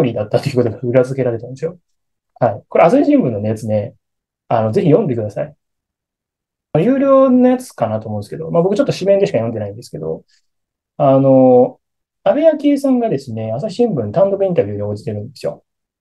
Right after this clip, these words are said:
で、安倍昭恵さんはね、国有地の払い下げに、えー、関わったって言っちゃったんですよ。<laughs> 一貫結論から言えば。だからさっきの冒頭の、「私や妻が関与してれば、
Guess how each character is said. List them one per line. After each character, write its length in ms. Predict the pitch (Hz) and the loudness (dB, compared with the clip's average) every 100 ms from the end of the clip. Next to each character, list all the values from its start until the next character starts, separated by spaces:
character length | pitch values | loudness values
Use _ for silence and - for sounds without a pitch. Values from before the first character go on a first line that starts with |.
| _ _ _ _ | _ _ _ _
で、 80 | 175 | 2
安 100 | 208 | 4
倍 80 | 277 | 2
昭 140 | 254 254 | 2 0
恵 80 | |
さ 120 | 254 247 | 0 -2
ん 100 | 233 | -2
は 80 | |
ね、 180 | 226 247 _ _ - | -4 -6 _ _ -4
国 200 | 196 277 | 0 0
有 80 | - | 0
地 80 | |
の 80 | 139 | 0
払 180 | 143 147 | 2 2
い 40 | |
下 120 | 147 143 | 2 -6
げ 120 | 143 | -4
に、 320 | 214 139 127 _ _ _ _ _ _ _ | -4 -6 -8 _ _ _ _ _ _ _
え 160 | 123 110 | 0 0
ー、 20 | |
関 220 | 127 202 | 2 2
わ 80 | 302 | 2
っ 60 | 294 - | 0 -4
た 100 | 147 | -4
っ 80 | |
て 80 | - 110 | -4 -10
言 160 | 110 | -8
っ 40 | 113 | -4
ち 100 | 175 | -6
ゃ 40 | |
っ 40 | |
た 180 | - - | -6 -2
ん 60 | 170 | -2
で 80 | 127 | -2
す 140 | - | -6
よ。 180 | - - _ _ | -6 -8 _ _
<laughs> 180 | _ | _
一 180 | 143 147 | -4 0
貫 200 | - 165 | 0 2
結 160 | 160 175 | 0 2
論 120 | 170 | 2
か 60 | 117 | 2
ら 60 | |
言 100 | 104 | -2
え 20 | |
ば。 80 | 107 | -6
だ 100 | - | -8
か 20 | _ _ _ _ _ _ _ _ _ | _ _ _ _ _ _ _ _ _
ら 140 | 220 208 | 2 2
さ 80 | 302 | 2
っ 20 | |
き 80 | 185 | 2
の 80 | |
冒 140 | 185 208 | 2 2
頭 120 | 208 | 2
の、 160 | 226 131 | 2 4
「私 240 | 180 214 | 2 2
や 60 | 226 | 0
妻 200 | 247 190 | 2 0
が 80 | 139 | 2
関 160 | 190 | 0
与 60 | 135 | 0
し 80 | 160 | -6
て 60 | |
れ 100 | 147 | -6
ば、 400 | 127 139 107 - | -2 0 -2 -8